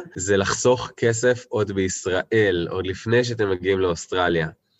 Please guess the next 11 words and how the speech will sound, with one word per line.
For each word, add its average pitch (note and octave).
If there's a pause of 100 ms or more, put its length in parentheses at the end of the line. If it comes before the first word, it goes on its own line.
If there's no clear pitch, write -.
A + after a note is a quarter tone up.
(180)
זה G#2+
הדבר A#2+
הכי C#3
חשוב A#2+
שאתם G#2
יכולים F#2+
לעשות. E2+ (240)
למה? A#2 (380)
משום A#2+
שכשמגיעים A2+
לאוסטרליה, A2+